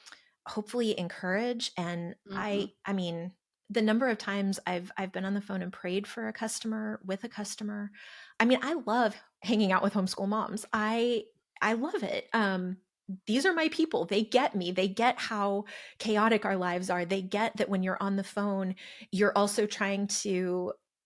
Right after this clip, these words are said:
Speaker 1: help your kid with math, and you're trying to make sure that the one that's doing the science experiment in the kitchen isn't, you know, blowing up
Speaker 2: Burning things
Speaker 1: chemicals
Speaker 2: down. <laughs>
Speaker 1: or <laughs> burning things
Speaker 2: That's
Speaker 1: down.
Speaker 2: right.
Speaker 1: Yes. Um,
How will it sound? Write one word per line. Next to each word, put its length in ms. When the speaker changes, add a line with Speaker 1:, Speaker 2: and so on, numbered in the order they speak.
Speaker 1:
help 320
your 80
kid 260
with 220
math, 460
and 120
you're 80
trying 300
to 80
make 200
sure 280
that 180
the 80
one 220
that's 260
doing 400
the 80
science 400
experiment 460
in 80
the 80
kitchen 520
isn't, 460
you 140
know, 340
blowing 380
up 0
Speaker 2:
Burning 160
things 40
Speaker 1:
chemicals 500
Speaker 2:
down. 200
<laughs> 60
Speaker 1:
or 160
<laughs> 160
burning 300
things 220
Speaker 2:
That's 100
Speaker 1:
down. 140
Speaker 2:
right. 120
Speaker 1:
Yes. 460
Um, 420